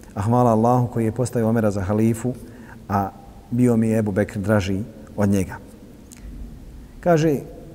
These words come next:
Ibn Kathir, Halid je zatim uputio se i pla-, pratio bizantijske vojske sve do Damaska. Koga god bi stigao, ubio bi ga. Međutim, pred Damaskom su izašli stanovnici Damaska i rekli, „Mi smo još uvijek na,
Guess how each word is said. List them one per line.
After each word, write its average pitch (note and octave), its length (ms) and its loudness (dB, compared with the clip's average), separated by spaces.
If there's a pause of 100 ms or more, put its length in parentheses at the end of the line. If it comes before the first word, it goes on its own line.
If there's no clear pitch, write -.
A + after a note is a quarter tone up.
(100)
Ibn C#3 200 4
Kathir, C#3+ 400 4
Halid C#3+ 300 6
je B2+ 220 6 (300)
zatim C3 400 4 (380)
uputio C3+ 420 2
se - 120 0
i G#2+ 40 4
pla-, C#3+ 260 4 (140)
pratio C#3+ 320 4
bizantijske A#2 600 2
vojske A#2+ 460 4
sve C3 160 -2
do A2+ 100 0
Damaska. A2 460 0 (680)
Koga A#2+ 260 6
god D3 160 6
bi A#2 60 0
stigao, C3+ 520 2 (640)
ubio A#2+ 280 6
bi F2+ 100 -2
ga. D2+ 140 -6 (1700)
Međutim, C3 460 4
pred B2 180 0
Damaskom B2 560 4 (260)
su - 140 -2
izašli B2 420 2 (120)
stanovnici A#2+ 400 0
Damaska A#2+ 400 2
i A2 40 0
rekli, A#2+ 380 0 (500)
„Mi A#2+ 180 6
smo A#2+ 160 0
još A#2 260 -2
uvijek A#2 360 0
na, A2+ 180 -4